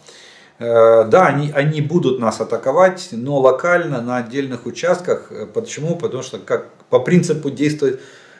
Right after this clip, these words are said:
э, лучший способ защиты — это нападение. Вот они по этому принципу и будут действовать. Но при этом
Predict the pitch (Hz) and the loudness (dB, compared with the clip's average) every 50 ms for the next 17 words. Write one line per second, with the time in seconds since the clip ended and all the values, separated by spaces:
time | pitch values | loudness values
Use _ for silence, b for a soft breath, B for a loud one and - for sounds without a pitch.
0 | B B 117 113 113 120 120 120 120 117 120 120 123 151 151 151 151 131 - - | B B 0 4 4 6 6 6 8 8 8 8 6 4 2 0 -2 -4 -4 0
1 | 147 139 139 - 127 107 - 127 120 - - 214 208 - 123 - 120 139 143 143 | 0 0 0 0 -4 -6 -6 -8 -8 -4 -2 -2 -2 0 -2 0 2 0 0 0
2 | 139 123 131 123 110 - 110 107 98 95 87 78 73 73 - - 104 117 139 - | -2 -6 -6 -6 -4 -4 -4 -4 -6 -8 -10 -10 -12 -16 -18 -12 -4 -4 -2 -2
3 | - - - - 131 127 139 165 180 175 143 147 147 147 139 127 110 - - 127 | -4 -8 -12 -8 -6 -4 -2 -2 -2 0 0 0 0 0 -4 -10 -10 -12 -12 -12
4 | 127 - 120 107 - 117 110 101 104 113 107 101 90 - - 87 78 - - - | -12 -12 -14 -14 -12 -10 -10 -10 -10 -8 -8 -8 -8 -8 -12 -16 -16 -16 -16 -16
5 | - - - - 123 127 143 151 147 156 151 180 214 220 202 180 151 117 110 B | -18 -18 -14 -8 -4 -2 0 0 0 0 4 4 4 4 4 2 0 0 -4 B